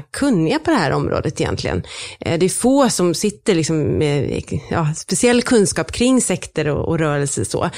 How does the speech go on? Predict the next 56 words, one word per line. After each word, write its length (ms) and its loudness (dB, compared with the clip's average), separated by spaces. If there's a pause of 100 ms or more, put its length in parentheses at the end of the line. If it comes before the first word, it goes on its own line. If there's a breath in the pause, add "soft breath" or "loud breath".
(260 loud breath)
Och 200 -4
då 80 2
kan 180 2
det 60 4
ju 60 4
bli 280 4
så 120 0
att 60 0
när 60 4
man 120 4
träffar 220 0
på 260 2
en 80 6
person 340 2
som 180 2
kommer 480 4
ur 80 8
ett 100 2
sammanhang 600 2
där 100 0
man 160 2
till 140 0
exempel 440 -2
har, 220 0 (580 loud breath)
har 200 0
vissa 320 0
religiösa 600 0
föreställningar, 840 2
eller 120 2
man 120 2
kanske 400 -2
talar 480 -2
i 40 0
tungor, 640 4
eller 220 4
man 280 2
tror 400 2 (380)
på 60 -2
att 100 -2
man 100 -2
kan 100 -2
prata 300 -2
med 160 0
Gud, 440 2
eller 160 0
man 260 0
tror 160 -2
på 100 -4
änglar, 520 2
eller 100 2
vad 100 2
det 40 0
kan 160 0
vara 100 0
för 120 -4
någonting. 360 -2